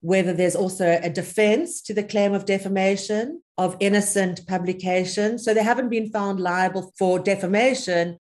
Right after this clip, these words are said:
but they have been found to be publishers. So that's really, really been a big wake-up call, I think, to social media owners. And we can discuss some steps that they can take to mitigate those risks.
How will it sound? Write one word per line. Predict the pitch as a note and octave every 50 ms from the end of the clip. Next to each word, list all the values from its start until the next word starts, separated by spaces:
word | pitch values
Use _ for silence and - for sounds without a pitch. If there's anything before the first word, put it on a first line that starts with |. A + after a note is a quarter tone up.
| _ -
but | F#3 F#3 F#3
they | F#3+ F#3+ F#3
have | F#3 G3 G3+ G3+ - -
been | G#3 G3 F#3+ F#3+
found | - G3 F3+ F3+ F3+ E3+
to | - F3+
be | D#3 D#3 F3 F3
publishers. | F3 - F#3 F#3+ E3+ E3 E3+ E3+ E3 - - C#3 F#2+ E2 G2 D3 - -
So | F#3+ F#3
that's | F3 G3 G#3 G#3+ G#3+ - - - - - _
really, | - F3+ G3 G#3+ G#3+ A3 A3 G#3+ G#3+ G#3 G3+
really | F#3+ F#3 F#3 F3+ F3 F3 F3 F3+
been | E3 F3 E3+ E3+ E3+ E3 E3+ -
a | C#3 D#3+
big | D3+ D3 - F#3 F3 E3+ E3+ F3 - _ _ -
wake-up | E3+ E3 F3 F3 F3+ F3+ G3 F3+ F3 -
call, | - F3+ E3+ D#3+ D#3+
I | D#3
think, | D#3 E3 D3+ D3
to | - D#3
social | - - E3+ D#3+ D#3 D#3 E3+ D#3
media | D#3 D#3+ D#3 D3+ D#3 D#3+ D3+ D3+ D3 D3 -
owners. | E3 E3+ D#3+ E3 E3+ F#3 A3 A3
And | G#3+ F#3
we | F3
can | E3+ - F3
discuss | F3+ E3+ F3 - F3+ E3 E3 - - - - _
some | - - F#3+ F3+ E3+
steps | E3+ - - F#3+ F3+ E3+ F3 -
that | E3+ -
they | E3+ D#3+ D#3
can | D#3+ F3 D#3+ D3+
take | - F3 E3+ D#3 D#3 D#3 -
to | - D#3+
mitigate | E3 E3 D#3+ - C#3+ - D#3+ D#3 D#3 D#3 -
those | D#3 D3+ D#3 D3+ D3+
risks. | E3 F3 A#3 E4+ E4+ - - - - - - - - -